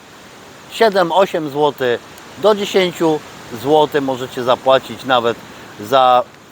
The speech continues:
piwko, prawda, w lokalu, w zależności jakim. I powiem tak, e, po miesiącu, pierwszy miesiąc, gdzie przepłacałem, też, e, też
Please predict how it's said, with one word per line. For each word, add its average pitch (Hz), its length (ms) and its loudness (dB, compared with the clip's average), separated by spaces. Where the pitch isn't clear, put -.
piwko, 165 340 -6
prawda, 127 380 0
w 139 60 -6
lokalu, 147 440 2
w 170 80 -14
zależności 180 760 -2
jakim. 127 340 -2
I - 80 -8
powiem 254 340 4
tak, 151 340 2
e, - 20 0
po 247 100 0
miesiącu, 233 720 2
pierwszy 233 300 0
miesiąc, 143 400 -4
gdzie 123 280 -6
przepłacałem, 190 840 0
też, 226 320 2
e, 180 300 2
też 269 320 2